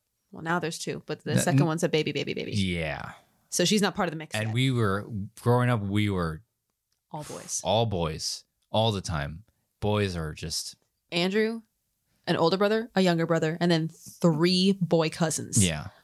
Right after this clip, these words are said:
Speaker 1: All
Speaker 2: The old,
Speaker 1: boys.
Speaker 2: yeah, the oldest is probably from, he's probably, like, five years old, th-, three to f-, four to five years older than my oldest brother. And then my youngest brother, who is two years younger than me.
Speaker 1: My age.
Speaker 2: Yeah.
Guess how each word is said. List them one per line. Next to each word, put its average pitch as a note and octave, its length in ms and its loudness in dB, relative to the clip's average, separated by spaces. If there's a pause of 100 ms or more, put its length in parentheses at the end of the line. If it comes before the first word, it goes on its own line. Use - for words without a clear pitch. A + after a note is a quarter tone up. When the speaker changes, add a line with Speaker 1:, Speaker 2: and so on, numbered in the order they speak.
(140)
Speaker 1:
All F3 300 6
Speaker 2:
The C3 140 4
old, A2+ 280 2
Speaker 1:
boys. A2 220 -4
Speaker 2:
yeah, F#2 80 2
the A2 160 -4
oldest A2+ 480 2
is F#2 100 -4
probably F2+ 760 0
from, F2+ 640 -2 (100)
he's F2+ 480 -2
probably, F2+ 280 -2
like, E2+ 200 -2
five F2 580 -4
years F2 560 -2 (140)
old, F#2+ 320 0 (200)
th-, G#2 280 0
three A2+ 220 2
to A#2+ 60 0
f-, A#2 120 -6 (340)
four C#3 200 2
to C#3+ 60 4
five B2 180 0
years G#2+ 140 -2
older G2 240 2
than F2 120 2
my F2 140 0
oldest D#2+ 280 -4
brother. D2 340 -2 (840)
And F2+ 120 2
then E2+ 220 2
my E2+ 200 0
youngest D#2+ 380 -6
brother, D#2 260 2
who D#2+ 200 2
is D2+ 200 0
two - 180 0
years F2 220 2
younger E2 180 2
than D#2 160 0
me. E2 320 0
Speaker 1:
My F3+ 160 -2
age. - 320 -12 (100)
Speaker 2:
Yeah. D#2 220 -4